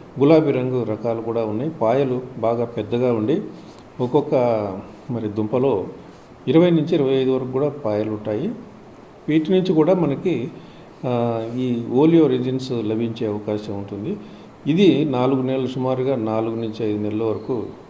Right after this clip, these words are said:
పంట కాలం ఉంటుంది. ఇందులో మనం ఇప్పుడు ప్రయత్నిస్తున్న రకము రామ్నగర్ తెలుపు అనే రకం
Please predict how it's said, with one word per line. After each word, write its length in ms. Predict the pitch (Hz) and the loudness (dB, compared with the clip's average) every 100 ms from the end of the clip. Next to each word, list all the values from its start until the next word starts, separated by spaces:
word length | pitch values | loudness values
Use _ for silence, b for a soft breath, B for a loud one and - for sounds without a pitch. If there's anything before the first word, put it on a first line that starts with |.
| - | -8
పంట 180 | 107 107 95 87 - - - - | -6 -4 -6 -8 -18 -20 -12 -2
కాలం 280 | 110 110 104 | 0 0 -2
ఉంటుంది. 340 | 104 101 107 202 B B B - | -4 -4 -4 -6 B B B -6
ఇందులో 260 | 139 160 175 | 2 4 4
మనం 420 | 135 139 175 156 | 4 4 4 4
ఇప్పుడు 360 | 131 143 131 127 - - | 2 2 2 0 -2 2
ప్రయత్నిస్తున్న 640 | 139 151 160 156 143 131 | 2 2 0 0 -2 0
రకము 440 | 110 110 127 196 240 - - - - | -2 0 -2 -2 -4 -12 -20 -20 -6
రామ్నగర్ 580 | 120 120 156 156 143 117 104 - - | 0 2 2 2 0 -2 -4 -10 -6
తెలుపు 260 | 131 131 135 | 0 0 0
అనే 160 | 120 107 | 0 -2
రకం 460 | 95 95 147 - | -6 -4 -4 -4